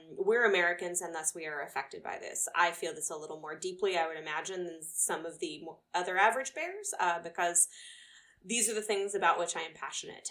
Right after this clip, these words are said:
And what we saw last week, um, was nothing short of domestic terrorism that was brought on by stochastic terrorism by, uh, the occupant of the White House. And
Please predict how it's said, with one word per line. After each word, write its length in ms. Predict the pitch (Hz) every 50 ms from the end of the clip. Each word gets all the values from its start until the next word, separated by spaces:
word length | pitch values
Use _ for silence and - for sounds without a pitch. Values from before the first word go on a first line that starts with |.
| - -
And 380 | 180 175 170 165 165 165 165 165 170
what 240 | 165 190 190 - 180
we 140 | 202 214 220
saw 280 | - - 196 175 180 185
last 340 | 185 175 170 165 - - -
week, 320 | 170 175 202 - - - 226 -
um, 320 | 185 175 165 160 160 156 156 151 - _ _ _ _ _ _ - - - -
was 600 | 175 190 185 180 175 170 - - - - - - 208
nothing 320 | 196 196 185 185 190 185
short 220 | 180 - 190 175
of 80 | 180 175
domestic 400 | 202 185 160 156 - - 165 -
terrorism 460 | - - 156 156 165 170 202 202 208
that 120 | 208 185 -
was 140 | - 170
brought 240 | - - - 165 160
on 140 | 160 160 165 160
by 180 | 160 151 156
stochastic 680 | 160 - - - 165 - - - 139 - - - - -
terrorism 580 | - - 196 185 190 202 208 202 233 247 254 254 -
by, 400 | 190 165 160 160 160 160 170 170 - - - - _ -
uh, 300 | 180 180 175 170 170 170
the 120 | - 170 -
occupant 360 | 180 175 175 202 196 190 180
of 80 | 180
the 60 | 180 175
White 200 | 165 156 - -
House. 400 | - - - - - - - - - -
And 440 | 175 170 160 165 160 165 170 -